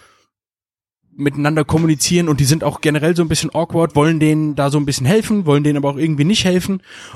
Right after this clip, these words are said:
Und tatsächlich ist es jetzt so, dass in diesem Film nicht so, im Prinzip ist der halbe Film nur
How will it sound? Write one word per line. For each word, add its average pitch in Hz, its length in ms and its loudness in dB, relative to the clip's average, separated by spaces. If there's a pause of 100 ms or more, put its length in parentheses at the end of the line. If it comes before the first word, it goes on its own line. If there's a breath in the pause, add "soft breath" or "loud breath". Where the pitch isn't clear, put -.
Und 147 180 -2
tatsächlich 190 920 -2 (680)
ist 165 240 0
es 175 240 -2
jetzt 147 320 0
so, 147 160 4
dass 156 220 -2
in 147 80 -2
diesem 170 280 0
Film 175 520 -2
nicht 196 300 0
so, 190 840 -2 (1400 soft breath)
im 160 120 2
Prinzip 180 340 2
ist 208 140 -2
der 165 100 -2
halbe 202 220 0
Film 190 520 -2
nur 175 540 0